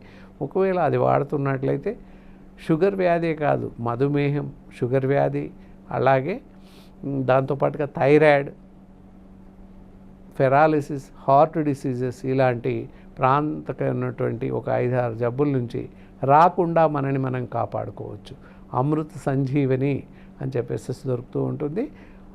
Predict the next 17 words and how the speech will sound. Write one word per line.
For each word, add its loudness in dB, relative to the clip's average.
అది 0
వాడుతూ 2
ఉన్నట్లయితే -2
prevention -2
for -6
sugar, 0
prevention -2
for -8
heart 0
diseases, -4
prevention -4
for -4
paralysis, 0
prevention -2
for -6
thyroid 0
ఇలాంటి 0